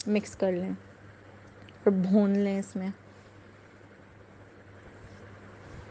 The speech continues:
भूनने के बाद आप इसको जब थोड़ा सा भून लेंगे तो आप इसको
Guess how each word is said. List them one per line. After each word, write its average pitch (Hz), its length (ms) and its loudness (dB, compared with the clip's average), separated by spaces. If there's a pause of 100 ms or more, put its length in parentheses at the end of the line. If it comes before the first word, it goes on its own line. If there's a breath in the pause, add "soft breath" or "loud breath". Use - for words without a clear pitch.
(1800)
भूनने 226 460 6
के 240 140 6
बाद 214 280 4
आप 214 180 4
इसको 220 320 2
जब 208 220 2
थोड़ा 214 80 2
सा 220 120 2
भून 214 280 4
लेंगे 233 280 4
तो 226 140 2
आप 208 140 2
इसको 208 340 2